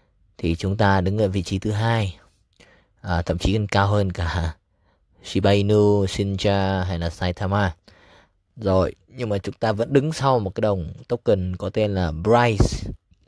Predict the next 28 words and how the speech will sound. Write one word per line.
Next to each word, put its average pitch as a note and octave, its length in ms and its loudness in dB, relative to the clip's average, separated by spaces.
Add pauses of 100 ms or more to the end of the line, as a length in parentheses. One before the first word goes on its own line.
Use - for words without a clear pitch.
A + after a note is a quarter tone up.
(140)
hay G#2+ 240 -4
là F#2 140 -8 (520)
Bitgert. C3 520 4 (1600)
Thì G#2+ 140 2
rất D3 140 4
nhiều A2 300 4
cô A2 120 2
chú A2 120 0
anh A#2 120 -4
chị - 220 -4
có G2 300 -4
bảo G#2+ 340 -4
với A2 100 -12
Thắng G2 280 -6
là G2 280 -2 (680)
cái A2+ 100 -4
đồng G#2 180 2
Bitgert B2 360 4
này G2+ 140 -4
tuy A2+ 240 -2
nó A2 80 -6
sinh A#2 200 -4
sau G#2 240 -2
đẻ F#2+ 160 -4
muộn A2 280 2 (300)
nhưng G2+ 300 -4
mà E2+ 440 -2
nó F#2+ 640 -6